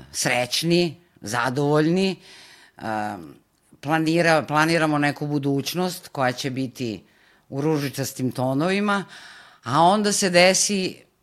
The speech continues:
što svako može da se desi, mada svi mi, pa i ja, sam razmišljala da se to meni nikad neće desiti.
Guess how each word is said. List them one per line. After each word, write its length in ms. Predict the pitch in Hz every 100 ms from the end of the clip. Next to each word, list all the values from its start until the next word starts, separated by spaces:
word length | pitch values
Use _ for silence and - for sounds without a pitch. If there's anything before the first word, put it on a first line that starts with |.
| -
što 240 | - 143
svako 380 | 123 151 165 156
može 300 | 120 123 123
da 60 | 117
se 180 | -
desi, 400 | 110 110 113 -
mada 340 | 180 151 151 143
svi 340 | - 175 185
mi, 480 | 170 160 190 214 - - -
pa 140 | 120
i 240 | 123 123
ja, 300 | 131 127 165
sam 240 | 180 - 139
razmišljala 760 | 131 135 143 131 180 165 151 - - - -
da 180 | 120 147
se 200 | - 135
to 120 | 156
meni 220 | 151 147
nikad 300 | 147 143 147
neće 280 | 143 131 135
desiti. 580 | 110 78 - - -